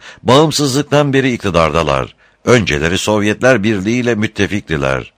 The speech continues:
Sonunda Kibaki devlet başkanı, Odinga başbakan yapılarak çatışmalara son verildi.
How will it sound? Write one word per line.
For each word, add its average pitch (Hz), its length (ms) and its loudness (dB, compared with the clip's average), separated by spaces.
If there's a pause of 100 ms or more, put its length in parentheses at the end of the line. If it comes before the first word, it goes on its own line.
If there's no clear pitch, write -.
(580)
Sonunda 190 520 4
Kibaki 143 600 2
devlet 104 400 2
başkanı, 87 460 0
Odinga 127 600 0
başbakan 92 440 0
yapılarak 80 560 -2
çatışmalara 113 640 -2
son 101 340 -2
verildi. 69 580 -4